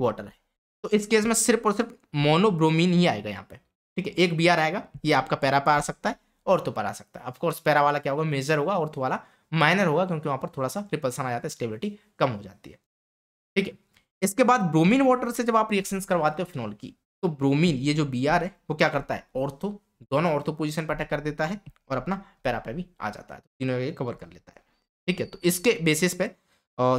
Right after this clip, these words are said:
तीन चार क्वेश्चंस इन्होंने पूछ रखे हैं सिर्फ इन दोनों के, इस पे और इस पे, जेईई में से तीन चार क्वेश्चंस पूछ सके हैं। अ, तो आप देख सकते हो कितना ये इंपॉर्टेंट है। Of course, नीट में भी आए और एडवांस में भी यहाँ से क्वेश्चन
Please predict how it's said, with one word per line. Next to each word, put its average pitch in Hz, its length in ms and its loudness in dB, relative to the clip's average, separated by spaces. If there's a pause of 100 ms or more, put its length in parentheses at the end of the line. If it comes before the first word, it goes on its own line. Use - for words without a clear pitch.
तीन 190 160 4
चार 196 140 4
क्वेश्चंस 170 400 -2
इन्होंने 147 260 -2
पूछ 165 280 0
रखे 156 140 -2
हैं 180 100 -4
सिर्फ 208 240 -2
इन 165 140 2
दोनों 139 200 0
के, 104 140 -14
इस - 180 -6
पे 185 120 -4
और 147 120 0
इस - 120 -14
पे, - 120 -20 (280)
जेईई 147 100 2
में 156 120 -2
से 156 140 -8
तीन 151 160 -6
चार 143 140 -4
क्वेश्चंस 135 280 -12
पूछ 123 160 -10
सके - 220 -10
हैं। 180 100 -14 (420)
अ, 110 60 -16
तो - 160 -2
आप 127 100 2
देख 135 180 -4
सकते 135 200 -6
हो 135 40 -6
कितना 120 220 -8
ये 143 80 -6
इंपॉर्टेंट 104 500 -12
है। - 140 -8
Of - 60 -20
course, 147 200 -6
नीट 131 180 -6
में 139 140 -2
भी 139 80 -2
आए 156 160 -4
और 165 180 -10
एडवांस 113 360 -8
में 113 80 -8
भी 117 60 -8
यहाँ 104 120 -10
से 117 120 -12
क्वेश्चन 185 280 -10